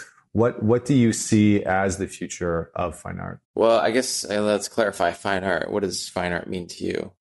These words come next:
Speaker 1: Yeah.
Speaker 2: 'Cause, I mean, 'cause then I can speak to that. 'Cause fine art could be, I mean, there's fine art photography, there's fine art, there's the fine art world, which is paint on canvas, you know, like, I don't know if, you know, I'm, I'm sure people will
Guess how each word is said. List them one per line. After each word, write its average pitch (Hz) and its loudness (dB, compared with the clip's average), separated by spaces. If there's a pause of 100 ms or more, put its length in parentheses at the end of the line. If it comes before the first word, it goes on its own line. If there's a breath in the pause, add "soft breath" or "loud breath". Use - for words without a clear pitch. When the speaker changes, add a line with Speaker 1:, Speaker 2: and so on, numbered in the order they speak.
Speaker 1:
Yeah. - -6 (160)
Speaker 2:
'Cause, 113 -2
I 123 2
mean, 120 0
'cause 131 -4
then 139 4
I 127 2
can 107 -2
speak - -2
to 101 -2
that. 85 0
'Cause 107 0
fine 139 0
art 123 2
could 101 -6
be, 107 2
I 95 0
mean, 107 2
there's 101 2
fine 123 2
art 92 0
photography, 110 -2 (320 loud breath)
there's - -2
fine 107 2
art, 101 4
there's 101 2
the 90 -8
fine 107 0
art - 0
world, 104 4
which 82 -8
is - -8 (300)
paint 113 -2
on 90 0
canvas, 123 0
you 104 0
know, 110 4
like, 101 2
I 98 4
don't 113 0
know 107 6
if, - -6 (100)
you 107 2
know, 104 4
I'm, 104 -2
I'm 107 0
sure 117 2
people 113 2
will 95 4